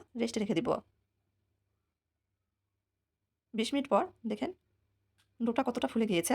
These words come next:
এখন হাত দিয়ে এর ভিতরে হাওয়াটা বের করে দিচ্ছি আর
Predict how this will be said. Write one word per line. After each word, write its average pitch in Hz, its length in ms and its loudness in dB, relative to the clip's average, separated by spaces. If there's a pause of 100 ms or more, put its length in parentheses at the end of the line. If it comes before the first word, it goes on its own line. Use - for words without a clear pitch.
(160)
এখন - 200 -2
হাত 226 160 0
দিয়ে - 180 -2
এর 214 100 -2
ভিতরে 214 200 0
হাওয়াটা 208 260 2 (360)
বের 233 180 2
করে 226 140 2
দিচ্ছি - 260 -2 (2000)
আর 254 120 0